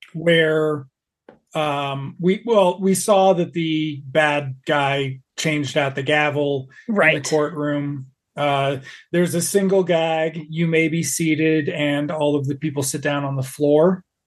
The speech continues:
Speaker 2: Mm-hmm.
Speaker 1: I also noticed there's an Abraham Lincoln painting behind the judge.
Speaker 2: I didn't <laughs> notice that.
Speaker 1: Yeah. And then he, the guy hits the gavel,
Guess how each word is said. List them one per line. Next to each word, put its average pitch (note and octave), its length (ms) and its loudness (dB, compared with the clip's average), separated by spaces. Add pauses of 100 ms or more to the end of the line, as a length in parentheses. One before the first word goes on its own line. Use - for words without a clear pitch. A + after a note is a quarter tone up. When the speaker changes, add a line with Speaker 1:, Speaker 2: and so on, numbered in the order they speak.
(280)
Speaker 2:
Mm-hmm. G#3 460 0 (540)
Speaker 1:
I F3 160 -2
also G#3+ 260 0
noticed G#3 280 2
there's E3+ 180 -4
an E3 60 -6
Abraham D#3 460 -2
Lincoln E3+ 400 0
painting F3 440 0
behind E3 560 0
the E3+ 120 -4
judge. E3 920 0
Speaker 2:
I F3+ 100 0
didn't A3 280 0
<laughs> - 40 -20
notice - 280 0
that. F#3 320 2
Speaker 1:
Yeah. C3+ 340 0 (320)
And F#3+ 180 2
then G3+ 160 2
he, A3 220 -4
the F3+ 140 2
guy F3+ 280 2
hits F3 220 -2
the E3+ 100 -8
gavel, F3 580 2